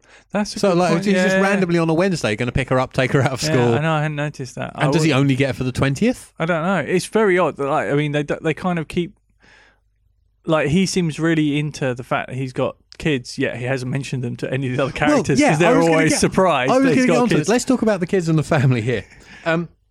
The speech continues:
Speaker 2: you have an ex-, ex-wife and a daughter. How, right, firstly, that, why is that so hard to believe? He's at least forty.
Speaker 1: Yeah.
Speaker 2: Um,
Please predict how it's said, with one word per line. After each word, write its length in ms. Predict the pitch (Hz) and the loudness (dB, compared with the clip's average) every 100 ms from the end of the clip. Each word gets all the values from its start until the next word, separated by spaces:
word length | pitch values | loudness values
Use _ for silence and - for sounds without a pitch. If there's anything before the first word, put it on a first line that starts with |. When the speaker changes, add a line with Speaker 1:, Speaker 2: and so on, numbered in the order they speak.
| _ _ _ - | _ _ _ -4
Speaker 2:
you 120 | 151 | -2
have 160 | 180 180 | 0 -2
an 80 | 170 | -2
ex-, 200 | 190 - - | -2 -4 -4
ex-wife 460 | 202 - 190 175 - - | -4 -2 0 0 -4 -4
and 260 | 143 151 165 | 0 2 2
a 40 | |
daughter. 500 | 165 190 185 220 226 - _ - | 2 2 2 0 -4 -6 _ -8
How, 340 | 143 254 240 160 | -2 0 0 0
right, 280 | 180 - | 0 0
firstly, 380 | - 262 254 220 | 2 2 2 -2
that, 360 | 170 202 - 165 | -2 -2 -2 0
why 200 | 208 240 | 2 2
is 80 | 226 | 0
that 120 | 185 | -2
so 140 | 208 | 0
hard 180 | 170 190 | 0 0
to 60 | 165 | 0
believe? 260 | 165 151 | 0 0
He's 220 | 139 180 | 0 -2
at 80 | 175 | 0
least 320 | 156 165 139 | 2 0 0
forty. 640 | - 165 135 - 87 98 - - | -2 0 0 -2 -6 -8 -8 -2
Speaker 1:
Yeah. 260 | 143 110 - - - | -2 -2 -8 -16 -4
Speaker 2:
Um, 340 | 143 147 156 | 0 2 2